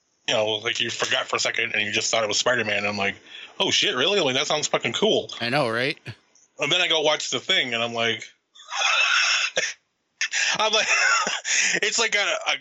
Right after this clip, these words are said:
Speaker 1: an actor. At first, I'm like, "Is that the robot?" 'Cause it was, like, moving around all fucking weird, but he was just playing it big 'cause, you know, he's got a suit on and he's trying to
Speaker 2: Right.
Speaker 1: you know, like the fucking wrestlers, you know, like, he's just moving his hands a lot in his body and, like, 'cause they had, like, some kind of a audio track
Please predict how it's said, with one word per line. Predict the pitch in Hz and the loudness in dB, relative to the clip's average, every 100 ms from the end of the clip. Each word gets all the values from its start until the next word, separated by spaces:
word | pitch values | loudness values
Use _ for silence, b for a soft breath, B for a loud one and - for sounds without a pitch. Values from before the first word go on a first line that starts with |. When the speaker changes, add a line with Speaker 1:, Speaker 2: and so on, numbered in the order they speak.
| - 143 | -2 0
Speaker 1:
an | 139 | 0
actor. | 160 - | 0 0
At | 127 | 0
first, | 196 202 | 0 0
I'm | |
like, | 147 127 | 0 -2
"Is | |
that | 143 147 | -4 -2
the | |
robot?" | 120 135 214 220 | -2 2 2 2
'Cause | 135 | 0
it | 127 | 0
was, | 127 | 0
like, | 123 117 - - | 0 -2 -6 -6
moving | 139 143 | -4 2
around | 120 135 139 | 4 4 4
all | 127 | 2
fucking | - 131 117 | 0 -2 0
weird, | 127 135 | 0 2
but | 123 | 2
he | |
was | 117 | 2
just | 120 - | 0 0
playing | 151 135 | 0 0
it | 110 | 0
big | 135 143 | 0 0
'cause, | 143 120 117 | -2 -2 -2
you | 117 | 0
know, | 117 | 0
he's | 113 | 0
got | 123 113 | 0 -2
a | 104 | -2
suit | - - 147 131 | -4 -4 -2 2
on | 131 127 | 2 2
and | 113 | -2
he's | 107 | -4
trying | - 120 113 | 0 0 2
to | 104 - B B - | -2 -4 B B -8
Speaker 2:
Right. | 139 123 127 135 - 117 B _ _ _ | -2 0 0 -2 -6 -18 B _ _ _
Speaker 1:
you | 131 | 0
know, | 113 101 - - | 2 2 0 -2
like | 113 | 0
the | 117 | 0
fucking | 113 131 117 120 - - 120 127 | 0 -2 -4 -8 -12 -14 -6 0
wrestlers, | 143 - 151 160 160 | 0 2 0 0 0
you | 143 | 0
know, | 139 | 0
like, | 127 | 2
he's | 127 131 | 0 0
just | 131 143 135 - B - | -2 -4 -14 -18 B -2
moving | 151 147 | 2 2
his | 139 | 0
hands | 147 147 | -2 0
a | |
lot | 143 143 143 | 2 2 0
in | |
his | 131 127 | -2 0
body | 131 135 139 | 0 2 0
and, | 131 | -2
like, | 113 110 B B - | -6 -10 B B -4
'cause | 160 | 0
they | 156 | 2
had, | |
like, | 156 131 | 2 0
some | 147 | -2
kind | 143 | -2
of | 127 | 2
a | 117 113 - _ _ | 2 0 -4 _ _
audio | 151 151 139 | 0 2 2
track | - 131 | 2 0